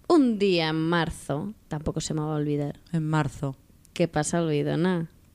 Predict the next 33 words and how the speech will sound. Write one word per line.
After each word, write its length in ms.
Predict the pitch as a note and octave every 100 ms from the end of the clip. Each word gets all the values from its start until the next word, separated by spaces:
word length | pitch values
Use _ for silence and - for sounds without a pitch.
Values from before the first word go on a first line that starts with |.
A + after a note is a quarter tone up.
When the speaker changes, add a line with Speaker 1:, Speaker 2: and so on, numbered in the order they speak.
| - -
Speaker 1:
¿Qué 80 | D#3
Speaker 2:
Hostia. 120 | -
Speaker 1:
pasa, 300 | D#3+ - D#3
fea? 380 | A3 D#3+ F3 E3+
Speaker 2:
¡Ah! 40 | - - - - -
Speaker 1:
¿Dónde 200 | F#3+ G3
Speaker 2:
Te 60 | -
Speaker 1:
se 80 | A#3
ha 20 |
Speaker 2:
escribió. 220 | E3+ G#3+
Speaker 1:
quedado 680 | G#3 G#3 G3+ G3 F3 D#3 - _ _ -
mi 200 | F#3+ F3+
felicitación 880 | - E3 D#3+ D#3 D#3 D3+ D#3 D3
de 120 | D3 C#3+
Navidad? 500 | C#3 C3+ A#2+ B2+ D3
Speaker 2:
No 560 | G3 G#3 A3+ C#4+ E4+ - -
te 240 | A3 G#3+
<laughs> 120 | - F3+
creo. 720 | A3 A3 G#3+ G3 F3 D3 - -
No 340 | G#3 G#3+ A3+ B3+
te 260 | D#4 D#4 D#4
c-, 120 | - - -
pero 320 | G3+ F#3+ F#3
qué 180 | - A#3+
puto 380 | - D4 - D#4+
sinvergüenza. 1120 | - C#4 A3+ G#3 F#3 F#3 F3+ - F#3 E3+ D#3
Speaker 1:
Valiente 500 | G3 G3+ F#3+ G3 G3
sinvergüenza 760 | F3 A3+ F3+ E3 E3 F3 G3 F3+
Speaker 2:
Ya 180 | F3+ F3+
Speaker 1:
de 100 | E3
Speaker 2:
ves. 280 | D#3+ D#3 D3
Speaker 1:
los 100 | -
cojones. 640 | - G#3 G3+ F#3+ G#3 -